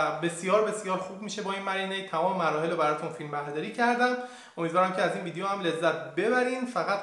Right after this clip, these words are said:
قبل از اینکه وارد ویدیو بشین می‌خواستم بهتون بگم که حتماً حتماً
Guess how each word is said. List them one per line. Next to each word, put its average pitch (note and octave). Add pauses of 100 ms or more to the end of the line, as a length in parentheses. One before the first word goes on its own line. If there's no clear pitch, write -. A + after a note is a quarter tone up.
قبل F#3+
از F3+
اینکه D#3+
وارد D3+
ویدیو D3+
بشین D3+
می‌خواستم F#3
بهتون E3
بگم G3+
که A3 (460)
حتماً E3
حتماً E3+